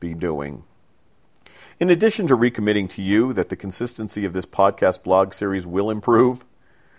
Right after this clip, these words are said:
I ask whether you have shifted your focus away from your joy, your talents, and doing the right thing, and instead let fear or the voice of authoritative others take you away from your passion.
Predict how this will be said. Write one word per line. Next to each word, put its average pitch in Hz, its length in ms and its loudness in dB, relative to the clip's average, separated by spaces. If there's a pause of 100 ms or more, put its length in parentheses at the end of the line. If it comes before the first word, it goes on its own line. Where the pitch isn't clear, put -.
(220)
I 107 120 8
ask 113 400 4
whether 110 280 2
you 107 220 -2
have 120 140 -2
shifted 107 360 -4
your 113 180 0
focus 92 420 0
away 90 200 0
from 85 220 -10
your 104 220 -2
joy, 71 440 -2
your 110 300 2
talents, 73 560 -6 (340)
and 113 160 -4
doing 156 280 0
the 117 80 4
right 107 360 2
thing, 80 460 -2 (420)
and 151 140 2
instead 135 460 4
let 117 180 4
fear 143 300 2
or 135 160 4
the 98 80 0
voice 117 340 0
of 107 80 -4
authoritative 117 600 0
others 95 460 2
take 139 360 -8
you 117 180 0
away 92 380 2
from 82 240 -8
your 78 140 -2
passion. 71 580 -4